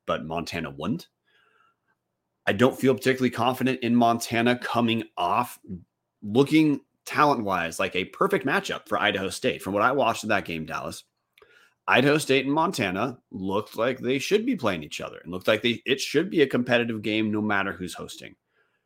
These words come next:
which I'm not gonna take as a ringing endorsement for Montana. Uh, so with that said, I'm gonna go U C Davis, who even in looking disappointing, they at least know what they wanna do. If they wanna go run heavy with Trent,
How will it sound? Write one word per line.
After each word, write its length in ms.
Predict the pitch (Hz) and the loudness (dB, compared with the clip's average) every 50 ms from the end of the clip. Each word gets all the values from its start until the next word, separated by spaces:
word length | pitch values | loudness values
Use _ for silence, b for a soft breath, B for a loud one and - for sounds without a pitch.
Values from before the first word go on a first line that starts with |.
| _ _ _ _ _ | _ _ _ _ _
which 180 | 123 127 - | 0 2 4
I'm 120 | 151 135 135 | 4 4 4
not 200 | 151 156 175 - | 4 2 2 2
gonna 140 | 202 196 180 | 0 0 2
take 240 | - 160 160 151 | 2 0 2 2
as 100 | 160 143 | 2 2
a 80 | 139 117 | 2 0
ringing 520 | 98 87 92 101 120 120 120 120 120 - | 0 -2 -2 -2 0 0 2 0 0 0
endorsement 640 | 95 101 98 90 90 87 95 92 - 95 92 80 - | -4 -6 -6 -6 -4 -6 -6 -6 -6 -8 -10 -10 -10
for 100 | - 92 | -10 -8
Montana. 560 | 87 82 80 78 - - 76 67 50 50 50 - _ _ _ _ _ _ _ _ _ _ _ - | -8 -8 -8 -10 -10 -12 -12 -12 -14 -16 -18 -20 _ _ _ _ _ _ _ _ _ _ _ -12
Uh, 100 | 73 - - - - - - | -12 -12 -12 -14 -20 -18 -14
so 140 | - - 104 | -6 -2 0
with 120 | 95 90 107 | 0 4 4
that 200 | 117 127 - - | 4 4 4 2
said, 400 | - 101 95 95 92 87 87 - _ _ _ _ _ _ _ _ _ - | 0 2 2 2 0 0 -4 -10 _ _ _ _ _ _ _ _ _ 0
I'm 180 | 101 120 139 | 2 4 4
gonna 100 | 160 160 | 4 4
go 160 | 151 156 147 | 6 6 4
U 160 | 143 127 123 120 | 6 4 4 2
C 220 | 120 - 120 117 | 2 0 -2 0
Davis, 420 | 101 98 87 82 80 - - - | 0 0 -2 -2 -4 -6 -8 -8
who 120 | - 92 87 | -6 -8 -8
even 440 | - 98 120 127 123 127 120 117 - - _ _ _ _ - | -4 -2 -2 0 2 2 2 2 0 -4 _ _ _ _ 0
in 360 | 123 120 123 123 123 120 104 | 2 4 4 4 4 2 0
looking 460 | 98 101 104 127 123 - 143 135 123 | -2 -2 -2 -2 0 0 0 0 0
disappointing, 800 | 123 117 - - 101 - - 104 95 92 87 82 80 80 80 - b b b b b _ | -2 -2 -4 -6 -8 -6 -6 -4 -4 -4 -6 -6 -10 -10 -12 -14 b b b b b _
they 140 | 113 131 147 | 2 4 4
at 100 | 143 143 | 4 4
least 240 | 170 208 202 151 143 | 2 2 2 2 2
know 160 | 135 131 139 | 2 4 4
what 180 | 139 131 127 | 4 2 0
they 100 | - 104 | -2 -4
wanna 300 | 101 95 92 87 87 85 | -4 -4 -6 -8 -8 -10
do. 340 | 80 80 71 58 50 50 _ _ _ _ _ _ | -10 -12 -14 -16 -16 -20 _ _ _ _ _ _
If 120 | - 95 95 | -12 -6 -2
they 100 | 107 104 | 0 0
wanna 300 | 104 117 135 165 180 160 | 4 4 4 4 4 4
go 180 | 143 151 147 | 6 6 4
run 220 | 139 123 127 127 120 | 6 4 4 2 2
heavy 400 | 107 107 104 95 92 95 95 95 | 2 0 -2 -2 -2 -4 -4 -4
with 180 | 92 92 87 | -4 -6 -10
Trent, 280 | - - 101 98 90 | -6 -6 -6 -6 -6